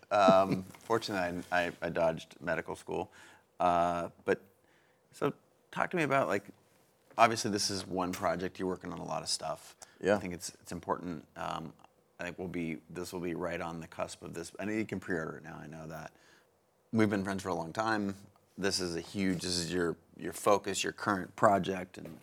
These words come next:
Speaker 1: and, uh, it's admirable, but it's, it's, you've, you've taken so much of your past into it. It's, it's, it's beautiful, but I also know you've got all kinds of other stuff cooking at all time.
Speaker 2: <laughs>
Speaker 1: Cooking,
Speaker 2: Thanks.
Speaker 1: the metaphor of cooking is not lost on me.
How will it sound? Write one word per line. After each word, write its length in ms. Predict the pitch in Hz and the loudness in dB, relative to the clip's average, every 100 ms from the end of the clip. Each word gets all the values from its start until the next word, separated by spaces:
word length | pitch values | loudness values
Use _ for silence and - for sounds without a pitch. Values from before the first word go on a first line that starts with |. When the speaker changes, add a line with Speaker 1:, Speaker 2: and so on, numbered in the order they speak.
| - | -12
Speaker 1:
and, 480 | 87 85 - - | -10 -10 -12 -10
uh, 280 | - 85 85 - | -8 -8 -10 -12
it's 120 | 85 | -6
admirable, 440 | - 95 98 95 92 | 0 0 0 0 0
but 100 | 92 | -2
it's, 140 | 87 | -6
it's, 220 | - 85 - | -6 -6 -6
you've, 200 | 85 87 | -4 -2
you've 220 | 92 - - - _ - | -4 -4 -18 -20 _ 2
taken 260 | 107 95 | 4 4
so 180 | 98 107 | 4 4
much 260 | 95 87 - | 4 2 0
of 60 | |
your 120 | 85 85 | 0 0
past 540 | - 90 90 - - - - - - | 0 0 0 -4 -10 -20 -20 -20 -2
into 320 | 120 127 - | 4 4 8
it. 320 | 123 120 117 | 10 10 8
It's, 220 | 101 87 60 | 2 -2 -4
it's, 260 | - - | -10 -14
it's 100 | - | -16
beautiful, 560 | - 95 92 - 95 92 - | -2 0 0 0 0 0 -2
but 100 | - | -6
I 40 | 120 | -2
also 220 | 139 110 | -2 0
know 80 | 101 | 0
you've 140 | 92 | 0
got 220 | 85 76 - | -4 -6 -6
all 80 | 90 | -6
kinds 260 | - 92 82 | -4 -6 -8
of 60 | |
other 120 | 76 67 | -8 -8
stuff 260 | - - | -10 -6
cooking 380 | - 117 - 175 | -2 -2 -2 -2
at 80 | 92 | 0
all 100 | 92 | -2
time. 220 | - 82 | -4 -8
Speaker 2:
<laughs> 40 | |
Speaker 1:
Cooking, 360 | - 107 110 101 | -2 -2 0 0
Speaker 2:
Thanks. 160 | 95 95 | -2 0
Speaker 1:
the 60 | |
metaphor 400 | 98 101 95 92 | 0 0 0 0
of 80 | 90 | 0
cooking 260 | - 95 90 | 0 -4 -6
is 120 | 85 | -10
not 120 | 82 | -8
lost 280 | 71 101 - | -4 -4 -2
on 100 | 101 | -4
me. 220 | 101 98 | -4 -4